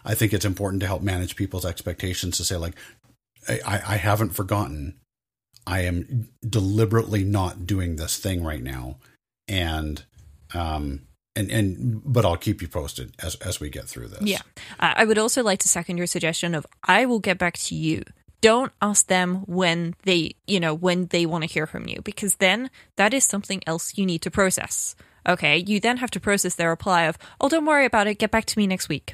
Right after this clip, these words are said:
Speaker 1: Oh, boy.
Speaker 2: You, you don't need that. You know, you don't need to be going,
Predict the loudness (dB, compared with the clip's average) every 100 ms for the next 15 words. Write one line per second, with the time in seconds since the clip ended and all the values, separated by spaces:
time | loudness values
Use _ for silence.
0 | -12 -10 -8 -4 -4 -6 -10 _ _ _
1 | _ _ _ -2 0 2 4 4 4 2
2 | -2 -6 -8 -6 -2 -2 -2 0 2 2
3 | 4 2 0 0 2 4